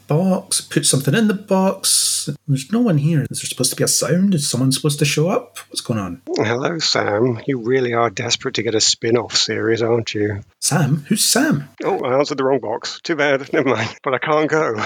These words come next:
Speaker 2: <laughs> I can't actually leave until I'm dismissed. So I'll have to stay here and do whatever this box is for.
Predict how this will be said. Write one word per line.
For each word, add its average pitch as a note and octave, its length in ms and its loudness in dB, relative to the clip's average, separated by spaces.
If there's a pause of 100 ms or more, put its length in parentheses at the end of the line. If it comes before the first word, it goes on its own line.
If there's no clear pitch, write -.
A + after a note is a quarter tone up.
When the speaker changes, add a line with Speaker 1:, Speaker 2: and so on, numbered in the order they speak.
(180)
Speaker 2:
<laughs> - 240 -16
I C#3+ 80 -4
can't D3 320 2
actually C#3+ 360 0
leave C3+ 140 2
until B2+ 240 2
I'm A#2 80 2
dismissed. A2 520 -4
So D#3+ 120 -4
I'll A#2+ 440 2
have A#2 100 -4
to C3+ 120 -2
stay B2 220 2
here A#2 160 2
and A2+ 100 2
do C3 140 0
whatever A#2+ 280 2
this A#2 160 0
box A2+ 280 -4
is A#2 80 -8
for. G#2 340 -6